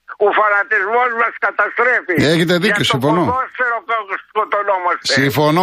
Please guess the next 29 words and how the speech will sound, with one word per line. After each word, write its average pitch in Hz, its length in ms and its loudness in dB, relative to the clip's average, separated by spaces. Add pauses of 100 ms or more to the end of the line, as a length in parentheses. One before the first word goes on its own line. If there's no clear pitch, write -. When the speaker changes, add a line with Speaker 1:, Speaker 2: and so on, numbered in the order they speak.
Speaker 2:
μαζί 160 260 2
σας 117 200 -2
αυτό. - 120 -10 (120)
Συμφωνώ. 156 300 2 (100)
Να 185 80 2
είστε 185 220 0
καλά, 196 220 2
κύριε 160 200 0
Γιάννη 190 220 2
μου. 127 80 2 (640)
Speaker 1:
Ευχαριστώ 196 360 -2
Speaker 2:
Να 147 220 2
Speaker 1:
πολύ. 180 100 4
Speaker 2:
είστε 190 160 2
Speaker 1:
Γεια 185 80 2
Speaker 2:
καλά. 190 300 2
Speaker 1:
σας. - 100 -8 (120)
Speaker 2:
Να 131 200 -2
είστε 143 280 -4
καλά. 135 240 2
Να 110 120 -4
είστε 117 240 -8
καλά. 120 200 -2
Speaker 1:
Γεια, - 100 0
Speaker 2:
Γεια - 100 2
σας. 139 80 0
Speaker 1:
γεια. 151 240 0
Speaker 2:
Γεια 117 180 0
σας. - 280 -10